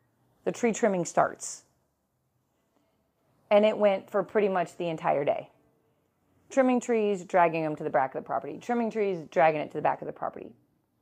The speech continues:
All day long. Saturday was our grand opening.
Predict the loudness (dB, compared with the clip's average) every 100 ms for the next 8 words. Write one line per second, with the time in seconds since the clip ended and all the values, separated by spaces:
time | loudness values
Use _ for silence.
0 | _ _ _ 6 8 6 2 -2 -10 _
1 | _ _ _ _ _ 4 6 6 6 6
2 | 6 4 4 4 6 6 6 2 2 0